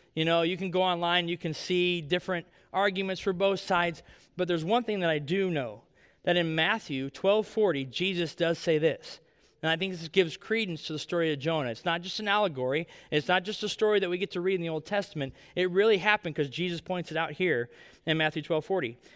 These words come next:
"For just as Jonah was three days and three nights in the belly of the sea monster, so will the Son of Man be three days and three nights in the heart of the earth." Jesus gives it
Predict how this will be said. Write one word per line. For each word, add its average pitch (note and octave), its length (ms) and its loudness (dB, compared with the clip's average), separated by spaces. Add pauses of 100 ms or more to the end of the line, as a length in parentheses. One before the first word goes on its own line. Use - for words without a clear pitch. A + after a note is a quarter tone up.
(240)
"For D3+ 100 -2
just E3+ 480 4
as A#3+ 140 -4
Jonah F3+ 420 2
was C#3+ 200 -2
three A3+ 280 -2
days D#3 480 0
and D3 160 -8
three A3 240 0
nights E3 340 0
in D3+ 60 -6
the C#3+ 60 -4
belly D3+ 320 0
of E3+ 80 -2
the D#3 60 -6
sea A3 240 -4
monster, C3+ 540 -8
so F#3+ 300 -2
will F#3+ 220 2
the C#3+ 80 -6
Son F#3+ 280 -4
of G3 80 -2
Man C#3 360 -4 (320)
be D#3 140 -2
three G3 340 -4
days B2 400 0
and C3 160 -10
three E3+ 220 -6
nights A#2+ 440 -10 (440)
in C3+ 80 -6
the B2+ 60 -4
heart B2+ 180 -2
of A#2+ 60 -6
the B2 140 -6
earth." - 380 -12 (360)
Jesus G3 320 -2
gives E3+ 240 2
it D3 180 -12